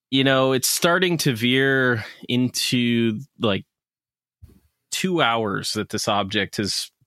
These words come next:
just been hanging out here, uh, above this roof. And LaRoche at this time, a reporter from La Presse,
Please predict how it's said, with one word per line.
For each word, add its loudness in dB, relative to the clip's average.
just -2
been 0
hanging 0
out 0
here, 0
uh, 0
above 0
this -2
roof. -4
And 0
LaRoche 2
at 0
this 0
time, 0
a 0
reporter 0
from 0
La 0
Presse, -2